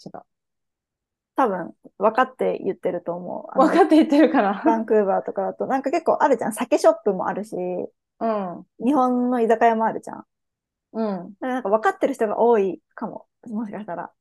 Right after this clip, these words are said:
Speaker 2: バンクーバーの方が。
Speaker 1: うん。で、ちゃんとそっちの、なんか元の言語に合わせてっていう
Speaker 2: そうそうそう。
Speaker 1: のあるかもね。
Speaker 2: うん。かもしれない。
Speaker 1: 確かに。
Speaker 2: うん。まあ、それは人にもよるかもね、もしかしたら。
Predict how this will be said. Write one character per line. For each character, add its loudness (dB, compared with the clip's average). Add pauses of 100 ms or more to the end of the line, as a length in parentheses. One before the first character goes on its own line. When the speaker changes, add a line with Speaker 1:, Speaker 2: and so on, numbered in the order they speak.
(120)
Speaker 2:
バ -6
ン -6
ク -8
ー -2
バ 0
ー -2
の -8
方 -12
が。 -16
Speaker 1:
う -12
ん。 -10
で、 -4
ち -2
ゃ 4
ん 0
と 4
そ 0
っ -14
ち -2
の、 -2 (340)
な -2
ん -4
か -6
元 4
の 2
言 4
語 -2
に -8
合 0
わ -6
せ -8
て -12
っ -20 (100)
て -10
い -6
う -18
Speaker 2:
そ 0
う -4
そ -8
う -
そ -
う。 -8
Speaker 1:
の -8
あ -6
る -6
か -8
も -10
ね。 -8 (400)
Speaker 2:
う 0
ん。 -2 (1160)
か -4
も -8
し -12
れ -12
な -16
い。 -20 (880)
Speaker 1:
確 -12
か -12
に。 -16 (380)
Speaker 2:
う -8
ん。 -12 (760)
ま -10
あ、 -14
そ -6
れ -2
は 0
人 -2
に -6
も -6
よ -8
る -8
か -10
も -16
ね、 -12
も -14
し -20
か -20
し -20
た -20
ら。 -20